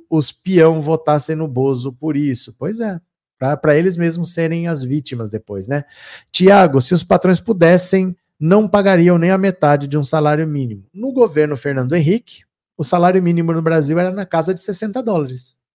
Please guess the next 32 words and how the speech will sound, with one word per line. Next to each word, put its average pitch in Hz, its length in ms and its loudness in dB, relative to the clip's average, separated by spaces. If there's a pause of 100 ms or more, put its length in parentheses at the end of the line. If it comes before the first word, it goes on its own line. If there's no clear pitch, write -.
(480)
A 143 80 -2
promessa 165 720 0
do 127 100 -4
Fernando 117 380 -6
Henrique 139 420 -8 (340)
era 151 180 0
tentar, 175 720 0
até 147 240 -4
o 175 40 -2
final 170 300 -2
do 156 100 -2
mandato 139 400 -2
dele, 123 400 -4
elevar 156 300 2
o 160 60 0
salário 156 380 2
mínimo 151 460 -2
pra 139 160 -2
cem 202 320 -4
dólares. 120 360 0
Nunca 175 280 -4
fez. 120 460 -8 (580)
O 147 80 -4
máximo 196 680 -2
que 185 80 -4
ele 170 120 0
conseguiu 170 440 -4
foi 185 140 -4
sessenta 190 420 -4
e 220 60 2
oito 190 240 0
dólares. 117 500 -4